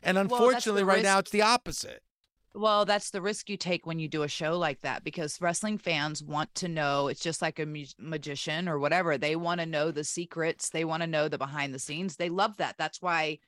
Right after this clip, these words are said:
Speaker 2: dirt sheets and all these things are so successful, is because they feel like they can get, you know, through the telephone game of, like, a, a person's word, of another person's word, of another person's word, of, like, the back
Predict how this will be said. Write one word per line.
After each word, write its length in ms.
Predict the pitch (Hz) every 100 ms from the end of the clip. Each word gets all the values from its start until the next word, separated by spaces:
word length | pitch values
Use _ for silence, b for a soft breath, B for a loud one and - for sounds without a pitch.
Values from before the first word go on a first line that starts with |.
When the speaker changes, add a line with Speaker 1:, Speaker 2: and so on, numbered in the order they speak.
| _ _ _ -
Speaker 2:
dirt 240 | 180 175 -
sheets 360 | 190 175 - 170
and 80 |
all 100 | 160
these 240 | 156 151 -
things 300 | 208 247 175
are 80 | 156
so 260 | - 175
successful, 720 | 170 151 - 202 202 - 175
is 100 | 156
because 380 | 170 165 165 156
they 120 | 165
feel 320 | 156 190 196
like 200 | 190 165
they 120 | 175 170
can 200 | 160 151
get, 320 | 165 160 - _ _ _ _ -
you 160 | 185
know, 220 | 180 131 139
through 260 | 180 196
the 120 | 170
telephone 680 | - 196 196 196 190 165 156
game 340 | 160 151 165
of, 140 | 151 143
like, 240 | 147 143
a, 160 | - 139 - b b -
a 80 | 156
person's 480 | 196 180 185 160 151
word, 400 | 165 165 160 151
of 160 | 147
another 280 | 151 156 165
person's 420 | 160 165 160 156
word, 260 | 143 151 151
of 120 | 123
another 280 | 151 165 175
person's 460 | 170 151 147 143 131
word, 300 | 143 143 123
of, 140 | 139
like, 200 | 151 139 b b -
the 100 | 156
back 300 | 131 156 160